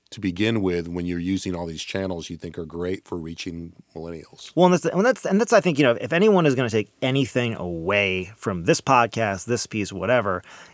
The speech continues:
Speaker 2: it's that, you know, anyone who says, like, "Well, if you wanna reach fill in the blank X, you gotta be on whatever." You got, it's like, you know, take a look at the data.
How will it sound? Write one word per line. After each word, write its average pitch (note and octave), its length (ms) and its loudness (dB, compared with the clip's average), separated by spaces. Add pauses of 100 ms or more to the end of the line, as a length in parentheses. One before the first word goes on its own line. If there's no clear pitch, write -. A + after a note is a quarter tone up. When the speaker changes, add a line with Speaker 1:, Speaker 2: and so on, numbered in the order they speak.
Speaker 2:
it's - 200 -2
that, D3 220 4
you D3+ 120 2
know, A2+ 280 0 (260)
anyone G3 360 6
who C#3+ 100 6
says, B2+ 320 4
like, A#2 100 0
"Well, C#3 140 8
if C3 100 2
you C#3 80 6
wanna E3+ 220 8
reach D3+ 420 4 (160)
fill - 300 2
in C3+ 60 4
the B2+ 60 4
blank A2 280 0
X, A2 440 2 (200)
you C3 120 2
gotta D3 200 8
be C3+ 120 4
on A#2+ 180 4
whatever." G2 480 0 (340)
You B2+ 100 0
got, D3+ 160 8
it's D3 100 -2
like, D3+ 140 0 (520)
you F3 140 0
know, F3 120 2 (220)
take G#3 140 2
a A#3 40 2
look A3+ 140 0
at G3 80 -2
the F3+ 60 -6
data. C#3 420 0